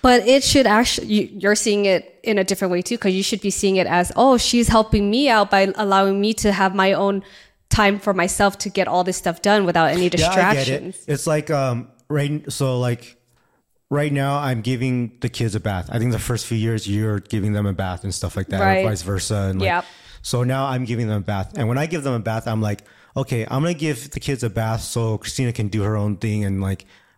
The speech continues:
Speaker 2: uh, I do it for her. So,
Speaker 1: Yeah.
Speaker 2: yeah, I get what you're saying right now.
Speaker 1: Exactly. So it's kind of like trying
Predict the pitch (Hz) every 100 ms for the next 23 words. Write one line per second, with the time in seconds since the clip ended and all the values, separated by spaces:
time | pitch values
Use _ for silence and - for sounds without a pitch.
0 | - 107 101 95 95 - _ 120 113 120
1 | - 113 107 117 90 - _ _ _ 226
2 | 214 185 139 117 123 127 156 147 127 113
3 | 120 110 95 92 90 - - 233 240 226
4 | 214 175 185 226 226 247 247 233 214 202
5 | - 226 214